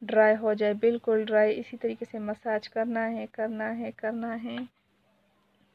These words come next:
जी, तो ये देखें अच्छी तरीके से मसाज हो गया,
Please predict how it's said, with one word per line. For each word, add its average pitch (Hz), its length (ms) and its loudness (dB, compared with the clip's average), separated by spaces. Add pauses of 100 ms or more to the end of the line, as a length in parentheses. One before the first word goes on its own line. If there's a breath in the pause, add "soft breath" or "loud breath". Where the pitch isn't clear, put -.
(140)
जी, 233 200 -4
तो 226 160 2
ये 254 160 8
देखें 254 580 2 (540)
अच्छी 262 300 0
तरीके 233 320 6
से 233 160 0
मसाज 220 560 0
हो 220 140 2
गया, 240 280 2